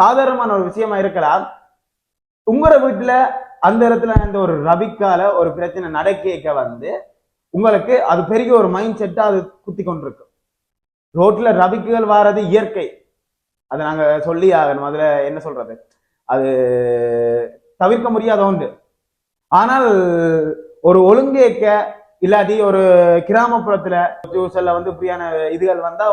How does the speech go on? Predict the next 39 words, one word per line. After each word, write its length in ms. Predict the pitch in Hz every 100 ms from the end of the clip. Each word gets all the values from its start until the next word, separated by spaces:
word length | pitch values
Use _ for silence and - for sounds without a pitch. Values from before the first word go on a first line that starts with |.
| 185
ஓகே, 180 | 175 131
இப்படியான 320 | 139 156 156 143
ரபிக்குகள் 440 | 156 147 165 160
வந்தா 160 | 156 196 175
ஓகே. 220 | 147 - - _ _ _ _ _ _ 202
ஒரு 140 | 240 190
மெயின் 280 | 202 277 294 226
ரோட்ல 340 | 208 160 131 113 - _
பிரதான 340 | 214 240 302 302 240
வீதியில 420 | 240 240 233 233
இப்படி 200 | 233 220 202
ஒரு 80 | 180
ரபி 140 | 185 196
கொண்டு 220 | 202 180
வரைக்கும் 280 | 170 160 202
நீங்க 120 | 185 165
யோசிக்கணும் 460 | 185 180 151 135
கட்டாயம். 380 | 120 113 113 107 - _ _ _ _ _ _ _ _ _ _ -
நான் 340 | 180 214 226
யோசிப்பேன், 400 | 254 240 202 196 196 190
ஒரு 120 | 202 190
அவசரத்துக்கு 480 | 196 214 233 208 226
ஒரு 80 | 208
ஆம்புலன்ஸ் 360 | 214 269 277 214 214
போறான்னு 380 | 220 208 196 190
சொன்னா 180 | 190 214 220
அப்படி 180 | 202 196
இருக்கும் 320 | 185 147 175 170 _ _ _ 165
என்று 140 | 170
சொல்லிட்டு 260 | 180 202 277
இதை 80 | 277
பற்றி 160 | 262 262
நார்மலா 280 | 247 240 233
ஆட்கள்கிட்ட 340 | 220 226 226 226
நான் 120 | 220
கதைச்சு 260 | 220 202 185
பார்த்தேன். 260 | 208 175 180
இந்த 140 | 196 190
மாதிரி 200 | 185 180